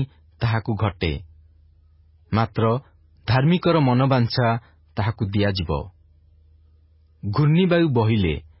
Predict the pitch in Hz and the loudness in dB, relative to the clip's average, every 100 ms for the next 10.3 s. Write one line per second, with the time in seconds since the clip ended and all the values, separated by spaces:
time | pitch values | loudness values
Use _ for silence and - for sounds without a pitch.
0 | _ _ _ - 123 147 - - 143 - | _ _ _ -4 0 0 -2 -2 0 0
1 | 113 110 110 123 - 82 76 - _ _ | 0 2 0 0 -2 -4 -6 -12 _ _
2 | _ _ _ _ _ - 98 117 - 117 | _ _ _ _ _ -4 -2 -2 -2 -2
3 | 120 139 _ _ _ - 101 123 160 180 | -2 -4 _ _ _ -10 -2 2 2 0
4 | - 98 82 - _ _ _ - 139 160 | 0 -2 -2 -10 _ _ _ -2 2 2
5 | 175 170 165 147 139 - 123 113 113 - | 2 0 0 0 0 0 0 0 0 -6
6 | _ _ - 113 147 151 139 131 - 101 | _ _ -2 0 2 2 0 0 0 -2
7 | 90 82 73 - _ _ _ - 95 143 | -2 -4 -6 -10 _ _ _ -8 -2 0
8 | - 135 123 120 143 156 175 - 165 - | 2 0 2 2 0 0 -2 0 -4 0
9 | 135 - 156 143 - 127 135 - _ _ | -2 0 2 2 0 -2 -4 -8 _ _
10 | _ _ - | _ _ -4